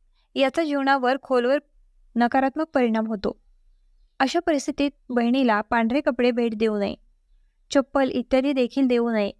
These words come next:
दक्षिणा आणि सुंदर भेटवस्तू भेट म्हणून द्यावी. प्रेमळ बहिणीने तिच्या भावाला तिचा भाऊ बनवले, त्याला भावाचा दर्जा दिला,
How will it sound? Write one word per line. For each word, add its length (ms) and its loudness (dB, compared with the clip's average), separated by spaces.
दक्षिणा 520 0
आणि 280 0
सुंदर 340 0
भेटवस्तू 640 0
भेट 320 -2
म्हणून 260 -2
द्यावी. 300 -2
प्रेमळ 360 2
बहिणीने 580 -2
तिच्या 220 2
भावाला 800 -2
तिचा 280 0
भाऊ 200 -2
बनवले, 380 -2
त्याला 220 2
भावाचा 400 0
दर्जा 400 -2
दिला, 300 0